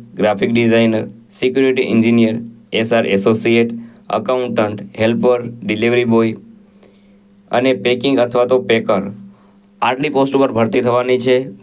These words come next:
મિત્રો, ઘણી બધી પોસ્ટ ઉપર ભરતી થવાની, તો એપ્લાય કરી દેજો. ટોટલ પોસ્ટની વાત કરીએ તો મલ્ટિપલ પોસ્ટ ઉપર ભરતી થવાની છે.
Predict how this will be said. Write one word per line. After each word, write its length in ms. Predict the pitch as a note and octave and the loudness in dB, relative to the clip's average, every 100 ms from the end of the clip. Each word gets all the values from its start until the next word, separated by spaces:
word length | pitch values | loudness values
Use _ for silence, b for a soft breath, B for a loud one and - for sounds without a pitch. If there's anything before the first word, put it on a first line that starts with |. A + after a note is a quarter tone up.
| - | -6
મિત્રો, 260 | A#2 B2+ C#3 | -2 2 2
ઘણી 180 | A#2+ B2+ | 2 2
બધી 220 | C3 B2+ | 2 2
પોસ્ટ 280 | B2+ B2+ C3 | 2 2 2
ઉપર 140 | B2 | 0
ભરતી 300 | A2+ A2 G#2 | 0 0 0
થવાની, 280 | A#2 A#2+ A#2+ | 0 0 0
તો 180 | A2+ B2 | 2 2
એપ્લાય 380 | A2 G2 A#2 A2+ | 2 0 0 2
કરી 200 | G#2 G2+ | 0 2
દેજો. 240 | A2 A2 | 2 0
ટોટલ 320 | G#2 A#2 B2+ | 0 0 2
પોસ્ટની 280 | B2 C3 C3+ | 2 0 2
વાત 200 | C3 B2+ | 2 0
કરીએ 200 | - B2+ | 0 0
તો 100 | B2+ | 0
મલ્ટિપલ 460 | A#2 A2 B2 A#2+ A#2+ | 0 -2 0 0 0
પોસ્ટ 260 | A#2+ A#2 | 0 0
ઉપર 160 | A#2+ A#2 | 0 0
ભરતી 300 | G2+ G2+ A2+ | 0 0 0
થવાની 340 | A2 A#2 A#2 | 2 2 0
છે. 120 | A#2 | 0